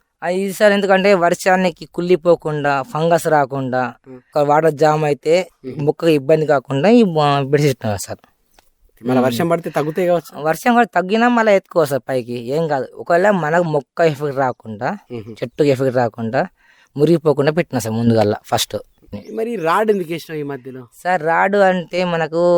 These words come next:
Speaker 2: ఎంత, ట్వెల్వ్ ఎంఎం ఆ?
Speaker 1: ట్వెల్వ్ ఎంఎం, టెన్ ఎంఎం సార్ అది.
Speaker 2: ఎంఎం రెండు వేసినావు?
Speaker 1: ఆ, రెండు వేసినా సార్. ఎందుకంటే మనము టెర్రస్కి వెళ్ళాలా, హై డెన్సిటీ వెళ్ళాలా
Speaker 2: మ్మ్.
Speaker 1: అంటే తక్కువ సాంద్రతలో ఎక్కువ దిగుబడి పంట పండించే ఉద్దేశంతో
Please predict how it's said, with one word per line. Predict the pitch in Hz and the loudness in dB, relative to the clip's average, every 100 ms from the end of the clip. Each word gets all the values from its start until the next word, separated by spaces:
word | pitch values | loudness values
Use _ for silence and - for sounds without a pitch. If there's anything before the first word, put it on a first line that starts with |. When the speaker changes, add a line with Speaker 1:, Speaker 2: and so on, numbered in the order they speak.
| 165 156 | 4 2
Speaker 2:
ఎంత, | 151 | 0
ట్వెల్వ్ | 151 175 175 | 2 2 2
ఎంఎం | 156 151 | 0 -2
ఆ? | |
Speaker 1:
ట్వెల్వ్ | 214 170 185 175 | -4 0 4 4
ఎంఎం, | 165 147 | 2 -2
టెన్ | 139 202 | 0 2
ఎంఎం | 185 139 | 2 0
సార్ | - 110 | -8 -12
అది. | 104 107 | -12 -10
Speaker 2:
ఎంఎం | 143 156 | -8 -6
రెండు | 147 160 156 | -4 0 0
వేసినావు? | 131 104 - | 0 -6 -14
Speaker 1:
ఆ, | 139 | -6
రెండు | 151 170 | -2 2
వేసినా | 160 131 | 2 0
సార్. | 110 113 - | -12 -14 -10
ఎందుకంటే | 156 165 156 151 | -6 -4 -4 -4
మనము | 160 160 180 180 | -4 -2 -2 0
టెర్రస్కి | 175 185 202 - | 2 2 0 0
వెళ్ళాలా, | 175 165 147 143 131 | 2 4 2 2 0
హై | 147 | 0
డెన్సిటీ | 165 139 151 | -2 -2 0
వెళ్ళాలా | 147 143 131 131 | 2 2 0 0
Speaker 2:
మ్మ్. | 123 _ - | -2 _ -8
Speaker 1:
అంటే | 135 139 | -4 0
తక్కువ | 165 _ 143 - _ - 180 170 170 165 156 - | -2 _ -6 -6 _ 0 2 4 4 4 2 0
సాంద్రతలో | 151 156 147 160 | -2 -2 0 4
ఎక్కువ | 160 - - 160 | 4 2 0 2
దిగుబడి | 165 156 151 | 4 4 2
పంట | - 143 135 | 0 -4 -4
పండించే | - 139 139 123 | -6 -6 -6 -6
ఉద్దేశంతో | 127 143 - 120 - | -6 -6 -6 -10 -12